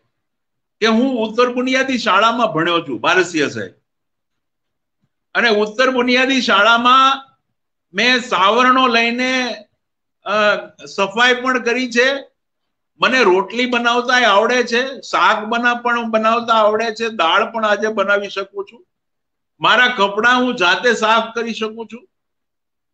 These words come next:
મારું પોતાનું કામ છે હું બધું જાતે કરી શકું છું, અને મારે કોઈના ઉપર depend રહેવાની જરૂર નથી.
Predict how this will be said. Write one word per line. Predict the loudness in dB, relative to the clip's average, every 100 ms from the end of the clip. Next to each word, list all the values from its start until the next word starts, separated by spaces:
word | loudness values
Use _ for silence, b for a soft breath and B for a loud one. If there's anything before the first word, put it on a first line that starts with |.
| _ _ _ _ _
મારું | 2 2 2 -2
પોતાનું | -2 0 0 0 -2
કામ | 0 0 0 0
છે | -2
હું | -2 -4
બધું | -6 -6 -2
જાતે | -2 0 -2
કરી | -2 -4 -4
શકું | -10 -16 -20
છું, | _ _ _ _ _ _ _ _ _ _ _ -6
અને | -2
મારે | 0 2 2 4 2 0 -4 -16 _ _ -2
કોઈના | 0 4 2
ઉપર | 2 0 0
depend | -2 0 0 2
રહેવાની | 2 2 -2
જરૂર | -2 -2 -2 -6
નથી. | -8 -12 -18